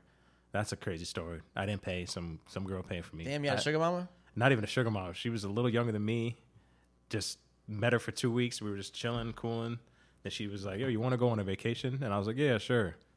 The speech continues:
Speaker 1: And she's like, "I'm, I'm dead ass. I'm dead. I'm on dogs. Like, do you wanna go vacation?" I'm like, "Okay."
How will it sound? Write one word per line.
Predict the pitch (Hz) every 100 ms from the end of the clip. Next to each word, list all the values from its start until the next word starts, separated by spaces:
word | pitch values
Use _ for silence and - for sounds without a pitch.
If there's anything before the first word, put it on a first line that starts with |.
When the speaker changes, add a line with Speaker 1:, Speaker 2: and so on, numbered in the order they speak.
| -
Speaker 1:
And | 98
she's | 107
like, | 98 87
"I'm, | 90 90
I'm | 98 85
dead | 87 87
ass. | 101 82 -
I'm | 85
dead. | 87 82 - -
I'm | 110 85
on | 110 95
dogs. | 95 95 82 -
Like, |
do | 78
you |
wanna | 90 87
go |
vacation?" | 85 101 92 90
I'm |
like, | 80 76 _ _ -
"Okay." | 87 - 87 110